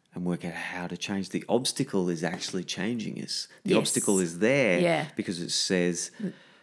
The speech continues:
Speaker 1: "Who do you need to be to deal with this?"
Speaker 2: Yeah.
Speaker 1: You know,
Speaker 2: Yeah.
Speaker 1: it's that classic saying that,
Speaker 2: Yeah.
Speaker 1: "Don't give me," I don't know what the saying is exactly, but something like,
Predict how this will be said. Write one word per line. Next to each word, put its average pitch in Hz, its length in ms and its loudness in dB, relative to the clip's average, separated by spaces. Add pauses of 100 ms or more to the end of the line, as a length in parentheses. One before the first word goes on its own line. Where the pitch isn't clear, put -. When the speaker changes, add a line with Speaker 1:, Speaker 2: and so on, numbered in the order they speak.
(200)
Speaker 1:
"Who 120 140 4
do 117 80 2
you 113 160 4
need 101 260 2
to 87 60 -6
be 95 240 0
to 92 100 -8
deal 95 260 -4
with 80 140 -10
this?" - 400 -16
Speaker 2:
Yeah. 170 180 -4 (180)
Speaker 1:
You - 120 -8
know, 170 60 -2
Speaker 2:
Yeah. 170 140 0
Speaker 1:
it's - 100 -10
that - 200 -6
classic - 520 -6
saying 85 540 -4
that, 82 140 -6 (140)
Speaker 2:
Yeah. - 260 -2
Speaker 1:
"Don't 90 420 -4
give 87 140 -6
me," 85 320 -6
I 80 80 -6
don't 78 120 -8
know - 60 -10
what - 80 -12
the - 60 -18
saying 78 300 -10
is 78 200 -10
exactly, - 400 -10
but 76 120 -12
something 80 200 -6
like, 76 180 -6